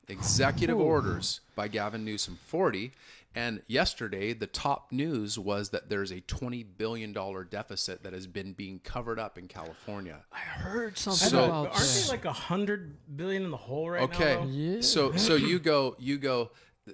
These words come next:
Speaker 1: what, is there a play to allow this state to be in such a bad place that the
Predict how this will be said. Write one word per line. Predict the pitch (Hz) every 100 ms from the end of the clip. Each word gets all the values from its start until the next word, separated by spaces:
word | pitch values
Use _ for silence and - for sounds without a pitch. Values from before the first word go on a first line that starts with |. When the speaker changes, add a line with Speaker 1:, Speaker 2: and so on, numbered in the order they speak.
| - - _
Speaker 1:
what, | 131 117 135 127
is | 143 151
there | 175 180 120
a |
play | - - - 123 135 160 196 214 - - - - - _ -
to | - 135 120 110 107 -
allow | 110 107 110 151
this | 160 143
state | - - 151
to | 135
be | 127
in | 117
such | - 139 -
a |
bad | 101 110 117 123
place | - 120 135 -
that | 113 - -
the | 98